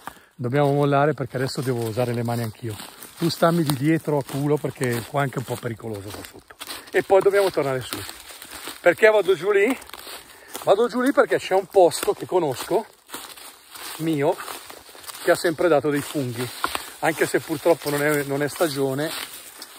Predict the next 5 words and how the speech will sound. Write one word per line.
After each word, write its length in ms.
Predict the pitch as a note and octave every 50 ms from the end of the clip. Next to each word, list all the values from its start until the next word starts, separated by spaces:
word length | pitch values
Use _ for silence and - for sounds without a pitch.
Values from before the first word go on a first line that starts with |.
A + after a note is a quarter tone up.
| - - -
perché 500 | - A#2+ A2+ - - B2+ B2 A#2 A2+ A2 - - - -
è 100 | - C3
tutto 320 | - - C#3 - - F3+
secco, 480 | D3+ - - B2 A#2 - - - D#3 D3+ - - - - - - - - - - - - -
però 300 | - E3 D#3+ C#3+ A2+